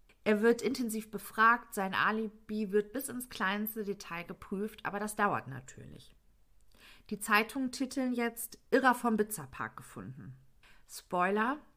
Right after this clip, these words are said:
der Mann ist natürlich nicht der Irre vom Bitzer Park gewesen und der wahre Serienmörder liest natürlich auch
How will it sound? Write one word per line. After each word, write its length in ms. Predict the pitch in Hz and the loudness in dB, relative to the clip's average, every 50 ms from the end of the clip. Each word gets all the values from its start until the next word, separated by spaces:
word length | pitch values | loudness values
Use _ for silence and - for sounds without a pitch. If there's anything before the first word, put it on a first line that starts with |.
| _ _ - - - - - - - - - - - _ - | _ _ -20 -20 -20 -20 -20 -20 -20 -20 -20 -20 -20 _ -6
der 120 | - 190 190 | -4 0 0
Mann 160 | 202 208 202 | 2 0 0
ist 160 | - - - | -2 -4 -6
natürlich 340 | 208 190 - - 202 196 - | -6 -6 -6 -6 -6 -4 -2
nicht 260 | 190 185 - - - | -4 -4 -4 -6 -8
der 120 | - - | -8 -8
Irre 160 | - 139 160 147 | -8 -8 -8 -10
vom 240 | - 165 156 147 | -8 -8 -8 -8
Bitzer 260 | 147 147 - - 151 135 | -8 -10 -10 -12 -14 -14
Park 320 | - - - 147 147 143 | -14 -12 -12 -12 -10 -10
gewesen 720 | - 160 156 151 156 160 165 160 - 185 185 214 233 214 - - | -12 -12 -8 -8 -6 -6 -6 -6 -4 -2 -2 -2 -2 -4 -6 -6
und 420 | 185 185 180 180 180 - - - | -6 -4 -4 -4 -6 -8 -8 -6
der 140 | 190 180 170 | -6 -2 2
wahre 260 | 185 196 226 220 196 | 4 6 6 4 2
Serienmörder 840 | 175 160 175 170 175 175 175 170 175 170 165 170 175 180 175 180 190 - - - - | 0 -4 -6 -6 -4 -4 -4 -4 -4 -4 -4 -4 -4 -4 -4 -6 -8 -10 -14 -16 -12
liest 400 | 165 165 185 196 208 - - - | -8 -4 -4 -2 -2 -4 -4 -6
natürlich 540 | 202 170 - - 220 202 196 196 196 - - | -6 -6 -6 -4 -4 -2 -2 -4 -4 -4 -4
auch 180 | 156 165 - | -4 -6 -6